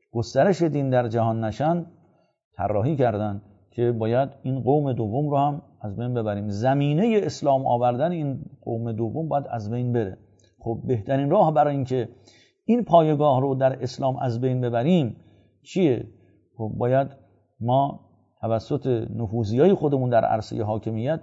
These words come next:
جنگی ترتیب بدیم که جلوگیری کنه از، اسلام آوردن ایرانیان.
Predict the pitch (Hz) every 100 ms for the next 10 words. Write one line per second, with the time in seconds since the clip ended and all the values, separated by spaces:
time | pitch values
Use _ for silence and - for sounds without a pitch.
0 | 117 113 165 190 175 175 170 160 175 170
1 | 156 156 175 190 180 - _ _ _ 131
2 | 151 170 170 _ _ - 110 110 104 135
3 | 160 143 139 123 117 - _ _ _ _
4 | _ _ _ _ _ _ 110 - 110 107
5 | 101 98 101 123 110 98 95 95 90